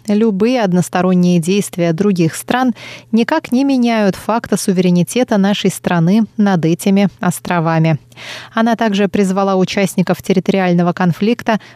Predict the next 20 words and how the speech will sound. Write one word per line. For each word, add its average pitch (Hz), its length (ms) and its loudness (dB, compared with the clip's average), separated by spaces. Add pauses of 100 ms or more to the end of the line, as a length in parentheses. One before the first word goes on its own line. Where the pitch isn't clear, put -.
(100)
проявлять 180 600 0
сдержанность. 175 960 -2 (360)
Оу 208 200 0
подчеркнула, 202 720 0
что - 220 -2
Тайвань 190 480 0
не 240 120 2
отступится 180 840 -4
и 196 100 -4
будет 247 360 -2
отстаивать 202 800 -2
права 175 340 -2
своих 175 460 -4
рыбаков, 175 580 -2 (400)
но 208 160 2
все 190 300 -2
проблемы 214 480 0
будут 240 260 0
решаться 208 560 -2
только 208 560 -2